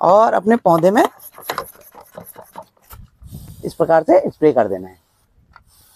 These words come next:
ये शुरुआत में जब आप, आप कर, जब pruning वगैरह कर देते हैं इस समय पौधे में,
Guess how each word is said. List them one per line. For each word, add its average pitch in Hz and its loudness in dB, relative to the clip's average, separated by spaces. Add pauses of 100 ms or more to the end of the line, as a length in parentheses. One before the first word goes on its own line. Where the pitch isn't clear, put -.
(160)
ये 277 6
शुरुआत 233 2
में 240 2
जब 247 4
आप, 233 2
आप 214 2
कर, 196 0 (560)
जब 190 0 (480)
pruning 185 4
वगैरह 180 4
कर 165 2
देते 147 0
हैं 143 2
इस - -8
समय 151 -2
पौधे 147 0
में, 240 2